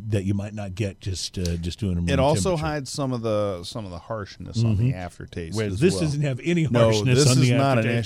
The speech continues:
Speaker 2: issue.
Speaker 1: so you don't need to chill it.
Speaker 2: And, you know, I'm stuck up enough when it comes to tequilas. Uh, it's not really my thing, but I'm stuck up enough when it comes to tequilas that I don't want, and I'm gonna put this in air quotes so you can hear it, training wheels. I don't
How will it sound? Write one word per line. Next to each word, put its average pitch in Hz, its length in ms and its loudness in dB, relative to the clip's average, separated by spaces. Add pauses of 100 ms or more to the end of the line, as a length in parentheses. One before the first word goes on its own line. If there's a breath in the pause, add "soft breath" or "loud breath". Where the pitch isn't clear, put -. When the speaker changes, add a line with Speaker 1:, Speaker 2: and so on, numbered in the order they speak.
Speaker 2:
issue. 98 100 -4
Speaker 1:
so 180 120 -4
you 180 120 0
don't 185 180 -2
need 190 200 -4
to 143 80 -8
chill 117 260 -10
it. - 80 -6
Speaker 2:
And, 185 180 6
you 208 140 6
know, 202 200 4
I'm 175 180 0
stuck 233 340 0
up 220 160 2
enough 160 300 0
when 135 120 0
it 123 100 -2
comes 139 320 -2
to 123 100 -4
tequilas. 113 680 2
Uh, 104 160 -2
it's 131 200 -6
not 208 160 0
really 185 180 6
my 139 120 4
thing, 135 220 2
but 120 120 2
I'm 113 60 0
stuck 160 280 -4
up 160 140 -4
enough 127 200 -4
when 120 120 -4
it 107 80 -6
comes 127 240 -2
to 113 80 -4
tequilas 120 560 2
that 110 160 2
I 117 120 0
don't 156 220 0 (220)
want, 123 420 0
and 110 160 2
I'm 107 80 4
gonna 110 140 2
put 120 140 -4
this 110 140 -4
in 107 100 0
air 98 120 0
quotes 101 280 -2
so 101 80 -4
you 98 60 -2
can 95 140 -6
hear 98 160 -4
it, 92 100 -10
training 135 520 0
wheels. 82 480 -4
I - 20 0
don't 151 120 6